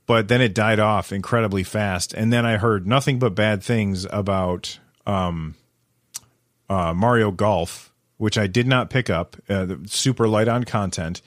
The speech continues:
And now we've got Mario Strikers Battle League, which people are saying super light on content. And with all of those, Nintendo is like, "Oh, and we're gonna ship them and we'll keep updating them as time goes on." I don't like how that feels. I wish that the game would just ship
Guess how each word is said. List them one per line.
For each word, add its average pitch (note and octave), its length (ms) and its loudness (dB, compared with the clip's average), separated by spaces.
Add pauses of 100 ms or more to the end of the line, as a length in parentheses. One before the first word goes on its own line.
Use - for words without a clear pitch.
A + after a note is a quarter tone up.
(360)
And B2 200 2
now A#2+ 180 4
we've B2 200 2
got A2+ 220 2
Mario A2 300 2
Strikers G#2 400 -2
Battle B2 320 2
League, F#2+ 320 -2
which G2 240 -2
people G#2 260 -4
are G2 60 -2
saying F#2+ 300 -2
super G2 360 -2
light G2+ 220 2
on A2 180 0
content. F2 520 -4 (340)
And C3 140 4
with C3 100 6
all F#3 220 6
of E3+ 100 0
those, G#2 440 2 (140)
Nintendo B2 360 2
is G#2+ 120 0
like, G#2 200 2
"Oh, A#2+ 240 2
and A2 100 2
we're B2+ 120 0
gonna D3 140 2
ship F3 300 -2
them B2+ 240 2
and A2+ 160 4
we'll A#2 160 4
keep C3 360 -4 (100)
updating A2+ 500 2
them G#2+ 220 2
as G2+ 160 -2
time G#2+ 260 -2
goes F#2+ 240 0
on." G2+ 280 -2 (540)
I G2+ 100 -4
don't A2 180 0
like G2 180 0
how E2 200 -4
that D#2+ 180 -6
feels. C2+ 540 -10 (140)
I G2+ 120 -2
wish C#3 260 2
that C#3 160 0
the B2 60 0
game A2 260 0
would G2+ 140 0
just F#2+ 200 -2
ship - 420 -4